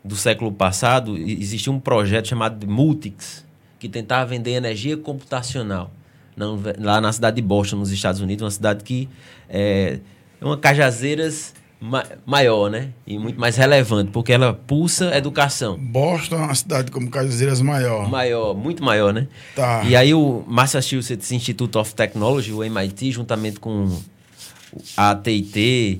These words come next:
Speaker 1: e também a Bell Labs, investiram exatamente nesse projeto de vender energia computacional. Só que naquela época eles não tinham o poder de processamento, nem os computadores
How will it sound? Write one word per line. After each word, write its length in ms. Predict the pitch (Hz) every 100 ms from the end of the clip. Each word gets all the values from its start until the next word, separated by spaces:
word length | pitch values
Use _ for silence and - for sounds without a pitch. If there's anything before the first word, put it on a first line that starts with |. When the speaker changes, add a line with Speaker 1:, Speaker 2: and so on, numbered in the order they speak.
| - 101
Speaker 1:
e 80 |
também 300 | 98 107 104
a 120 | 98 98
Bell 240 | 98 101
Labs, 340 | 104 123 117
investiram 500 | 127 120 131 - 139
exatamente 520 | 139 135 131 131 123 127
nesse 140 | -
projeto 360 | 135 120 120 123
de 160 | 131
vender 440 | 123 165 127 135 147
energia 340 | 123 110 117
computacional. 840 | 113 113 - 110 - 127 104 - - - - - _ _ _ _ - - -
Só 140 | 170
que 80 | 180
naquela 340 | 196 196 185
época 280 | 165 180 185
eles 100 | 165
não 160 | 180 175
tinham 420 | - 165 175 135 - -
o 100 | 151
poder 400 | 139 160 143 147
de 80 | 139
processamento, 760 | 117 127 131 - 104 110 127 127
nem 100 | 131
os 100 | -
computadores 920 | 151 135 135 120 127 127 107 -